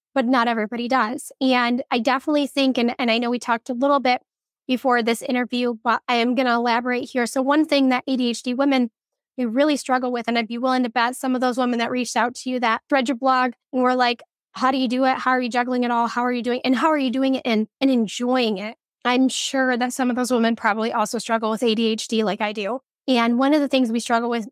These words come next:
a lot is time blindness and also just our productivity in general, because one thing that our brains aren't very naturally inclined to do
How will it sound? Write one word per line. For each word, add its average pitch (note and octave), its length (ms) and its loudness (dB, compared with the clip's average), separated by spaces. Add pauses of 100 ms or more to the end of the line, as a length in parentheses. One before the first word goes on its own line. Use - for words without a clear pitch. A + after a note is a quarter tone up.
(360)
a B3 160 4
lot F#3+ 380 0 (260)
is A3 400 0
time C4 300 -2
blindness A#3+ 600 -4 (400)
and A#3+ 100 4
also A#3 380 0
just A3+ 220 -4
our A#3+ 120 0
productivity B3+ 680 0
in G#3+ 140 0
general, A3+ 380 0
because A3+ 480 -2 (480)
one C4+ 180 4
thing C4+ 180 4
that A#3+ 240 2
our B3 160 2
brains A#3+ 400 0 (100)
aren't A3+ 360 -2
very A#3+ 640 0 (360)
naturally C4+ 460 0
inclined B3 440 -2
to A#3 100 -2
do A#3+ 380 0